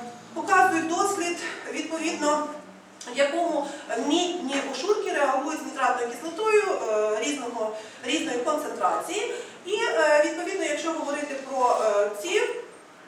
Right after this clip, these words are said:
реакції, то ми явно бачимо, коли нітратна кислота концентрована, утворення вуглекислого газу. Досить, е, треба обов'язково дотримуватись правил техніки безпеки, при, е, якщо ми знаємо і, е, про утворення цього газу, і робити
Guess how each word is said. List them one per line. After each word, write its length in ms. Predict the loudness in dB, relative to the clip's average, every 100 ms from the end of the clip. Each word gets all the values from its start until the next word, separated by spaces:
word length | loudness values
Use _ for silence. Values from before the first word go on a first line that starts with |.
| -6 -4 -4 2
реакції, 680 | 4 6 4 -2 -6 -6 -6
то 380 | -2 2 2 0
ми 100 | 0
явно 240 | 0 0 2
бачимо, 520 | 2 2 -2 -6 -8 -8
коли 140 | -8
нітратна 380 | -4 0 0 -2
кислота 420 | -8 -4 -4 -4
концентрована, 460 | -6 -8 -6 -2 -2
утворення 460 | -2 -2 -2 -2 -4
вуглекислого 420 | -4 -2 -2 2
газу. 280 | 4 2 0 -6 -10 -14 -14 -14 -10
Досить, 300 | -8 -8 -10 -8 -6
е, 100 | -6 -6 -12 -4
треба 220 | 2 2 2
обов'язково 540 | 0 -2 -2 0 -2
дотримуватись 420 | -2 -2 -2 -2
правил 300 | 6 6 8
техніки 380 | 4 0 -4 -8
безпеки, 600 | -8 2 2 2 -2 -6 -8 -10
при, 160 | -6 -2
е, 460 | 0 0 0 -2 -2 -6 -8
якщо 280 | -6 -6 -4
ми 120 | -2
знаємо 580 | 4 4 6 2 0 -2 -4 -8
і, 160 | -8 -6
е, 60 | -6 -8 -8 -6
про 160 | -4
утворення 480 | -2 0 0 2 0
цього 220 | 0 2
газу, 280 | 4 4 4 0 -2
і 40 | -4
робити 300 | -4 -6